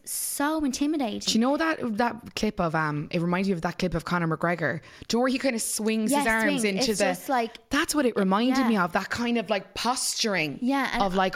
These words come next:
Speaker 2: "I'm the big guy on campus." And it was like, "All right, Michael, like"
Speaker 1: Yeah, like, calm down.
Speaker 2: And, like,
Speaker 1: So
Speaker 2: nobody was blaming him for the fact that he felt more for Joanna.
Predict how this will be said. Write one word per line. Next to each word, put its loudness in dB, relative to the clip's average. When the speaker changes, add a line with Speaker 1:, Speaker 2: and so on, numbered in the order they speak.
Speaker 2:
"I'm 2
the 4
big 0
guy 2
on -2
campus." -2
And 0
it 0
was -2
like, -2
"All -2
right, -2
Michael, -2
like" 0
Speaker 1:
Yeah, -2
like, -4
calm 0
down. 0
Speaker 2:
And, 2
like, 2
Speaker 1:
So 0
Speaker 2:
nobody 0
was -2
blaming 0
him 0
for 0
the -12
fact -4
that -8
he -2
felt -2
more -2
for -6
Joanna. -2